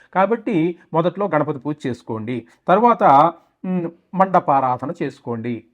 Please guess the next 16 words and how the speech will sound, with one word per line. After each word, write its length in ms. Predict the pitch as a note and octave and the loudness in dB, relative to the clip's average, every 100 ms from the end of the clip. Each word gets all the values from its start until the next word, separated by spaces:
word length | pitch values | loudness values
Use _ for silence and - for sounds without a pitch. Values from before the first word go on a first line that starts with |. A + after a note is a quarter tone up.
| _ D#3 | _ -6
మండపారాధన 500 | G3+ G3 F#3+ E3+ E3+ | -2 2 2 2 -4
తెలుసుందే 420 | F3+ F3 F3 E3+ | -6 -6 -4 -4
కదా, 240 | D#3 D#3 - - - | -2 -6 -8 -16 0
ఆ, 220 | F#3+ F3+ - | 2 2 0
అంచేత 480 | F#3+ F3+ F3 E3 G#3 E3 F3+ - F3+ | -2 -2 -2 2 6 6 2 -8 -10
మన-, 400 | E3+ B2 G2+ C3+ C3 | -8 -8 -6 -6 -4
మీకు 220 | D3 F#3 | -4 0
తెలియకపోయినప్పటికీ 760 | F3 A3 G#3+ F#3+ D#3 D#3 A3+ D4 _ - | -2 -2 -4 -6 -6 -8 -8 -10 _ -6
పురోహితులు 400 | G3+ F#3+ F#3+ A3+ | -2 0 -2 -4
తప్పకుండా 480 | A#3+ D#3 D3 C#3+ B2+ C#3 | -2 -2 -2 -4 -4 -6
చేస్తారు. 420 | C#3 D#3+ F#3 B3 _ - | -4 -4 -4 -4 _ -6
ఆ 40 | |
మండపారాధన 640 | C#3+ D#3+ F#3 E3+ D3+ C#3 B2+ | -2 0 0 2 2 0 -2
అంతా 200 | A#2+ B2 | -4 -4
ఉంటుంది. 480 | A2 A#2 B2 D#3 F3 _ - | -6 -8 -8 -10 -12 _ -10
దానికి 720 | A#2+ E3+ G#3 G3 D#3+ C#3 D3 | -2 0 0 -2 0 0 -2